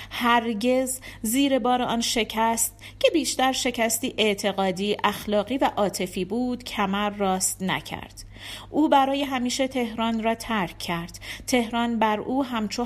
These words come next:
هیولا ظاهر شده بود. تهران بر هر یک از ما به گونه‌ای ظاهر می‌شود.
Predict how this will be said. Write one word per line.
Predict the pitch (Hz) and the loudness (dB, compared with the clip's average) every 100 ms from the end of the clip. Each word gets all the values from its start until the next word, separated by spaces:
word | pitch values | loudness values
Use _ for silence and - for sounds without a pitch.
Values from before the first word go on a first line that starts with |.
| - | -4
هیولا | 233 220 226 220 220 | -2 -2 -2 0 2
ظاهر | 180 175 170 170 | 0 -2 -2 -4
شده | - 156 156 | -4 -6 -6
بود. | - - - - - - - - - | -8 -12 -16 -20 -20 -20 -20 -20 -4
تهران | - 294 277 330 339 - - - | 4 4 4 0 -2 -8 -14 2
بر | 294 285 | 6 6
هر | 285 349 359 | 2 -2 0
یک | 330 311 | 0 0
از | 240 226 | -2 -2
ما | 240 262 | -2 0
به | 233 226 | 2 0
گونه‌ای | 202 214 214 175 | 0 0 0 -2
ظاهر | 180 170 175 | -2 -2 -2
می‌شود. | 175 170 170 170 165 | -4 -2 -2 -2 -4